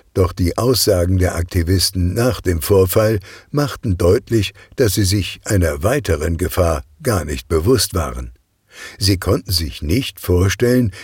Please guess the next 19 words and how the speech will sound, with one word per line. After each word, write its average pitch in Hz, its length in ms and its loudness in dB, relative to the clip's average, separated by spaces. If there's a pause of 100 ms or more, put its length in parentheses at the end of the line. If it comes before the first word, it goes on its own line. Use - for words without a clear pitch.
(100)
dass 117 200 2
die 73 200 -6
Walfänger 104 720 0
ihre 85 340 0
Harpune 90 540 0
abschießen 95 580 0
würden, 107 380 4 (240)
während 156 460 -2
sich 95 220 -4
die 80 140 -6
Umweltschützer 101 880 2 (280)
noch 120 260 0
in 82 120 -2
der 92 140 0
Schusslinie 80 680 0
befanden. 76 680 -4 (1400)
Dann 95 420 -2 (180)
passierte 104 560 2
es. 71 320 -4